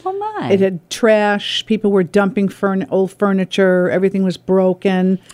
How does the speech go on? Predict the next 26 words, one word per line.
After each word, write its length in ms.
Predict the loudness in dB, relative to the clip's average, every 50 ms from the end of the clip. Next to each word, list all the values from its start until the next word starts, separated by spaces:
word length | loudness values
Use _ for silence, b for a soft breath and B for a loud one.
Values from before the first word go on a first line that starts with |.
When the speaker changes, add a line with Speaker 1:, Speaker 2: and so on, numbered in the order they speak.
| B B B B B B B B _
Speaker 2:
And 160 | 4 6 6
the 40 | 6
mom, 840 | 6 6 6 4 2 2 0 0 0 2 0 0 0 -2 -2 -4 -8 -14 _ _ _ _ _ _ _ _ _ _ -2
um, 580 | -2 0 0 0 0 0 0 0 0 -2 -4 -8 _ _ _ _ _ _ _ _ _
said, 320 | -6 0 2 2 2 4 2
"No, 380 | 2 2 2 2 0 -2 -4 -10 _ _ _ _ _ _ _ _
this 260 | -6 -6 -6 -6 -8 -8
just 180 | -8 -8 -6
cannot 320 | -2 -2 0 0 -2 -2 -2
be." 320 | -2 0 0 0 -2 -4 _ _ _ _ b b b b b b b b b
So 160 | -4 -2 -2
she 360 | -2 0 0 0 2 2 2 2 2
actually 640 | 2 2 2 0 -2 -2 0 2 2 2 2 0 0
went 260 | 0 2 0 0 0
the 80 | 0
next 300 | 0 0 -2 -4 -8 -2
day 140 | 2 2 2
with 120 | 2 2 -2
a 40 | -4
friend 280 | -2 0 2 2 2
of 120 | 2 0 -2
hers 280 | -2 -2 -2 -2 -2
with 140 | -6 -8 -8
trash 420 | -8 -4 -2 0 0 0 -2 -4 -6
bags 560 | -8 -10 -8 -8 -12 -16 -18 -20 -20 -16 -10 -6
Speaker 1:
Yeah. 240 | -6 -6 -6 -8